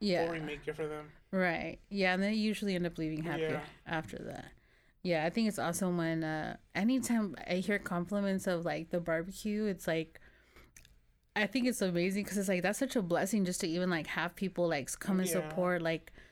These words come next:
Speaker 1: um, at one of the events we did recently,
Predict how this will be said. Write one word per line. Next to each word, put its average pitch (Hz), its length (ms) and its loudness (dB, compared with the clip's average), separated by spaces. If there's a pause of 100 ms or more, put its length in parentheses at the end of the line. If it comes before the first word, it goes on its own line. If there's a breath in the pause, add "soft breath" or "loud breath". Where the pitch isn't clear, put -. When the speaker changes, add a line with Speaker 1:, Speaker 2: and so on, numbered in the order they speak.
(360 loud breath)
Speaker 1:
um, 170 400 0
at 175 220 0
one 185 180 2
of 196 200 -2
the 175 380 -2
events 175 400 0
we 196 80 0
did 175 220 0
recently, 165 840 0